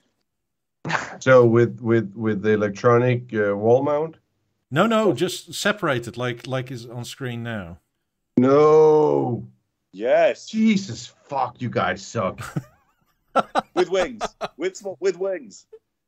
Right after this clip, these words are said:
Speaker 1: I mean, um, y-, y-, you couldn't live in, in Denmark where this fuck freaking product comes from, because that looks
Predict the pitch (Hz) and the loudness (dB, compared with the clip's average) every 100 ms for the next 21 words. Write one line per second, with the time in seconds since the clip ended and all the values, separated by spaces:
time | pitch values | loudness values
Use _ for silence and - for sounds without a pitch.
0 | _ _ _ _ _ _ - _ _ _ | _ _ _ _ _ _ -20 _ _ _
1 | _ _ _ 120 143 147 143 143 - 131 | _ _ _ 2 6 8 8 6 2 2
2 | 143 151 170 165 160 147 156 131 165 190 | 2 -2 -14 -16 -12 -12 -10 -2 0 0
3 | 180 202 151 120 131 117 120 120 120 113 | 2 2 2 0 0 0 -2 -2 -2 -2
4 | 107 127 117 92 95 90 113 117 101 113 | 2 2 2 2 -2 -2 -2 0 -2 -6
5 | - _ _ - - _ 131 127 - - | -10 _ _ -20 -20 _ -4 -4 -10 -8
6 | - 165 151 123 135 127 120 120 135 180 | 0 0 0 -6 0 0 0 -2 -2 -2
7 | - 117 110 98 104 101 95 101 98 123 | -4 -6 -4 -8 -6 -6 -4 -4 -4 -2
8 | 120 117 | -2 -2